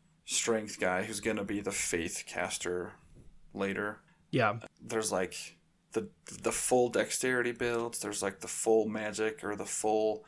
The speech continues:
Speaker 1: arcane. There's a ton of different, like, really cool, uh, and fun-looking play styles that I've seen that I'm really, really interested in going back and playing through. So.
Speaker 2: Well, sweet, man.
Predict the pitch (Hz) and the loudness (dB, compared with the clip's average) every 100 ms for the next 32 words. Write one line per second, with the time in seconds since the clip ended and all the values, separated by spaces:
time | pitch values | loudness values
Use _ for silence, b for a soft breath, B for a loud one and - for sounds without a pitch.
0 | B B B B B B B - 104 107 | B B B B B B B 2 2 2
1 | - 113 104 104 113 107 98 - - - | -4 -4 -2 2 2 4 0 0 -2 -4
2 | - 117 110 107 - 95 107 110 104 101 | 2 2 4 0 -2 -4 -4 -4 -2 -2
3 | 78 95 98 98 98 98 98 95 - - | -4 -6 -6 -2 0 0 -2 -4 -6 -6
4 | 117 107 104 104 104 - - _ - 92 | -4 0 0 0 -2 -8 -20 _ -2 0
5 | 87 - 110 - 117 110 107 107 98 98 | 0 -2 -2 4 4 4 2 -2 -2 -2
6 | - 90 98 107 113 113 117 - 117 120 | 0 2 2 2 2 2 2 2 2 2
7 | - 123 123 120 - 92 - 101 104 104 | -2 -2 -4 -4 -2 -2 -2 -4 -2 0
8 | 104 101 95 87 76 101 - 101 95 98 | 0 -2 -2 -2 -4 -6 -6 -6 -6 -4
9 | - - - - - - 95 - - - | -4 -4 -6 -6 -10 -8 -8 -8 -8 -10
10 | - - - - - _ _ _ - 143 | -10 -10 -10 -10 -12 _ _ _ -6 0
11 | - 147 117 143 | 4 6 6 4